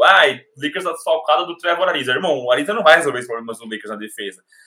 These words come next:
Assim, ainda tem muito a provar o Trevor Ariza, porque mesmo no Miami Heat,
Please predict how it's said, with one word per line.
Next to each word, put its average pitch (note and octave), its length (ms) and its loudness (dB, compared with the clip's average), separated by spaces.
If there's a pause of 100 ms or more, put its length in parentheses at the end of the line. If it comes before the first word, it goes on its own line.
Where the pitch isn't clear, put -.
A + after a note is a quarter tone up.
Assim, C#3+ 420 -4
ainda C#3+ 260 0
tem F#3 120 -6
muito G3+ 160 -6
a A3 60 -2
provar F3+ 400 2
o D#3 80 0
Trevor G#2+ 240 -6
Ariza, B2 240 -12
porque - 240 -14
mesmo D#3+ 400 -6
no C#4 80 -4
Miami G3 400 2
Heat, C#3+ 580 -10